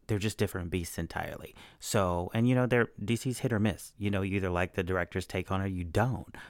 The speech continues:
but you're actually getting the director's specific take on it. So that's what I do enjoy about D C. It's just a whole different flavor.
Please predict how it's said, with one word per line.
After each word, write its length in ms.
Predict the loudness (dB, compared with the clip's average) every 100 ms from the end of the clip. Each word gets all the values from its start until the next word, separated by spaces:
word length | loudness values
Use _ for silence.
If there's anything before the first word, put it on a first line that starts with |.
| 2
but 160 | 4
you're 100 | 6
actually 240 | 4 2 0
getting 260 | 0 0
the 80 | -2
director's 680 | 0 0 0 -2 -6 -6 -6
specific 640 | -6 -4 -2 -4 -4 -8
take 240 | -8 -8 -8
on 100 | -10
it. 200 | -12 -20 -20 -20
So 500 | -8 2 4 6 2 0
that's 220 | -2 0
what 80 | 0
I 80 | 0
do 160 | -2
enjoy 500 | -4 -4 -4 -4 -6 -6
about 220 | -4 -2
D 80 | -4
C. 160 | -2
It's 120 | -4
just 180 | -2 -2
a 40 | 0
whole 120 | 0
different 280 | 0 0 0
flavor. 520 | 2 2 0 -2